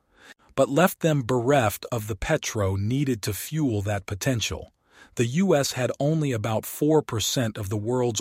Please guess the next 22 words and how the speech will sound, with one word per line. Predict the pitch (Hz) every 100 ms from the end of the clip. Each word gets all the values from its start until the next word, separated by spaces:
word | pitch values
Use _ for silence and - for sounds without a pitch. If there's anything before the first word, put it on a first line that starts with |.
| -
oil | 143 143 117
reserves | 101 92 95 95 92 90
before | 92 98 131 120
its | 98 -
breakthrough | 123 135 127 - 113
development | 98 101 127 127 107 104 120 -
of | 104
extracting | 104 - 143 135 - 120 113 127
oil | 127 107 104
from | - 104
shale | 90 - 120 101
rock | 98 135 101 87 - - - -
and | 117 104
had | 139 -
to | - 175
import | 190 - 151 131
roughly | 117 131 - 120
fifty-six | 104 - 165 - 139 - 151 -
percent | - 113 - 151 113
of | 95
its | 95 -
needs, | 143 165 92 104 110